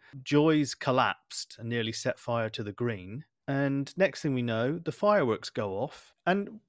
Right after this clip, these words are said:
this is really weird, because I kind of felt that the whole thing with the quiet fireworks story,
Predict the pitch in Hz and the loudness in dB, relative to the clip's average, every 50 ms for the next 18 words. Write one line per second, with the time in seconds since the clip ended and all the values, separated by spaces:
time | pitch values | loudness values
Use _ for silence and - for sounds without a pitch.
0 | _ _ - 320 311 - 370 349 - 277 262 254 254 233 233 214 220 220 214 175 | _ _ 0 0 2 4 2 2 4 4 4 4 4 2 2 2 2 4 4 4
1 | 123 120 123 - 151 - 180 165 185 196 196 - - 294 285 285 - - - - | 4 2 0 -2 0 0 2 2 2 0 -2 -4 -4 -4 -4 -4 -6 -6 -6 -4
2 | - - - - - - - - - - - - 180 180 175 160 - 180 170 165 | -2 -2 -2 -4 -6 -10 -10 -8 -8 -6 -6 -4 -4 -2 -2 -2 -2 -2 -2 -2
3 | 151 147 - 135 - - 156 147 143 120 - - 151 151 147 139 120 107 - - | -2 -4 -6 -6 -4 0 2 2 2 2 2 0 2 2 4 2 2 0 -4 -6
4 | - - - 123 110 104 101 95 95 - | -8 -6 -4 -2 -2 0 -2 -4 -6 -10